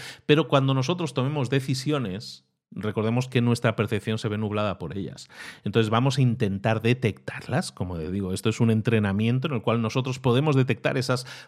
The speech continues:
palabras que reflejan emociones y cuando eso suceda, detectarlo y ser consciente de ellas.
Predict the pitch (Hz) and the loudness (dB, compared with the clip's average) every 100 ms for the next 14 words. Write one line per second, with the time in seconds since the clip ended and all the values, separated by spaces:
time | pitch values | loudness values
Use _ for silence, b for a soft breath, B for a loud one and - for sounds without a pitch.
0 | B 127 120 127 147 170 170 - 135 117 | B 6 6 6 6 4 0 2 2 2
1 | 113 131 151 - 104 120 170 135 131 107 | 0 2 2 0 -4 0 -2 0 0 0
2 | 117 127 - 113 110 127 131 139 143 135 | -2 -4 0 2 4 4 4 2 2 2
3 | 143 113 - - 131 127 143 - 135 123 | 2 0 -4 -8 -2 0 0 2 2 2
4 | 123 143 135 131 131 127 123 127 131 - | 4 4 6 2 4 0 0 -2 -4 -6
5 | - | -14